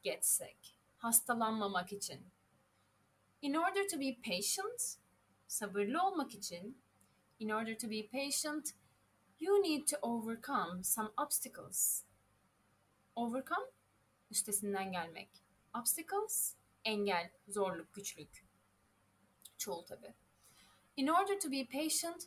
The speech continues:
you need to overcome some obstacles. Sabırlı olmak için bazı zorlukların, bir takım zorlukların üstesinden gelmen gerek. In order to make money,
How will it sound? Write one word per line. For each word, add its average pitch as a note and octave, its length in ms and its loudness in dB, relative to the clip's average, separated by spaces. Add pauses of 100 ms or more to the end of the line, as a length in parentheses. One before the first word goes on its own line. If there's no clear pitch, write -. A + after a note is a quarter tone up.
(120)
you A#3+ 220 0
need A#3+ 200 0
to - 140 -6
overcome B3+ 680 0
some B3+ 200 0 (120)
obstacles. - 680 -4 (1000)
Sabırlı A#3 420 0
olmak B3+ 240 -2
için D4+ 500 -4 (680)
bazı B3 280 8
zorlukların, F3+ 680 -4
bir A#3 100 -8
takım A3+ 280 -6
zorlukların G3 600 -4
üstesinden D#4+ 560 -2
gelmen G#3+ 380 0
gerek. D#3+ 220 -8 (1120)
In A#3 140 2
order G4+ 360 2
to D4+ 320 -2
make B3+ 340 -2
money, A#3 500 -2